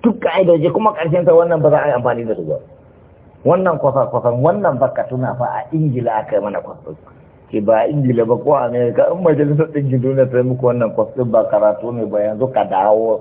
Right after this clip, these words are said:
sabo. Ko?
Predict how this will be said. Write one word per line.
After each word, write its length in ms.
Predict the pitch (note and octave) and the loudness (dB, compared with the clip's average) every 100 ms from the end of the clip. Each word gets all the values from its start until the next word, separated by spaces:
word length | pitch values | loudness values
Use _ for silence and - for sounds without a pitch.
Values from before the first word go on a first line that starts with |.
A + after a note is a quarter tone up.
| - | 0
sabo. 680 | A2+ C3+ C#3+ C#3+ C#3 A2+ - - _ _ _ _ _ _ - - - - - - - - | 2 4 2 0 -6 -6 -10 -20 _ _ _ _ _ _ -20 -20 -20 -20 -20 -20 -20 -4
Ko? 400 | D3+ F#3+ - - | 0 0 -2 -18